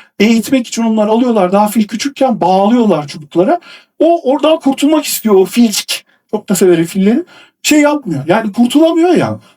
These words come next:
Sonra o fil büyüyor. O fil büyüdüğü zaman aynı kazık, aynı zincir kurtulamıyor.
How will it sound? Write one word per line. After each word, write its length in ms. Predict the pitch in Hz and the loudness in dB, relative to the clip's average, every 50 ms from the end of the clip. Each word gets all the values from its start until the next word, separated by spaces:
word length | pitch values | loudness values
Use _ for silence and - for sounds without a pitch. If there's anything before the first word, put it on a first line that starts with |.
| _ | _
Sonra 220 | - - 330 370 370 | -2 0 2 2 2
o 80 | 311 | 2
fil 300 | 285 277 339 311 226 165 | 0 0 0 0 0 0
büyüyor. 420 | 143 185 277 311 254 185 120 104 104 _ _ _ _ _ _ - | 0 0 0 2 2 0 0 -2 -6 _ _ _ _ _ _ 0
O 120 | 247 339 | 0 0
fil 300 | 359 - 370 359 - 180 | 0 0 -2 -2 0 0
büyüdüğü 320 | 214 254 285 285 349 403 | 2 0 0 0 -2 -2
zaman 260 | 381 - - - - - | 0 0 0 0 -2 -2
aynı 360 | - - - 494 466 415 359 - | -2 -2 0 0 2 0 0 0
kazık, 320 | - 294 269 392 415 - - - | 2 0 2 2 0 -2 -2 -2
aynı 340 | - 330 359 403 403 339 | 0 0 2 2 2 2
zincir 380 | 277 247 240 240 233 330 370 359 _ _ _ _ _ _ - | 2 2 2 2 2 2 0 0 _ _ _ _ _ _ -6
kurtulamıyor. 580 | - 196 190 - - 214 208 190 165 127 120 | -4 -4 -2 0 2 2 2 0 -2 -8 -10